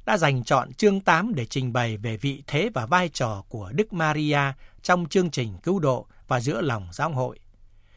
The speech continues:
Qua đó, Công đồng long trọng tái khẳng định sự hợp pháp của lòng sùng kính mẹ Thiên Chúa. Lòng sùng kính này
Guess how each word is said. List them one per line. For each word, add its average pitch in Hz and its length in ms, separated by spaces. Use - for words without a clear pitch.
Qua 196 160
đó, 180 200
Công 214 240
đồng 120 220
long 185 260
trọng 127 300
tái 196 240
khẳng 110 280
định 135 200
sự 139 180
hợp 120 180
pháp - 340
của 123 140
lòng 113 260
sùng 113 340
kính 190 260
mẹ 123 280
Thiên 160 220
Chúa. 147 340
Lòng 156 220
sùng 147 240
kính 226 240
này 139 280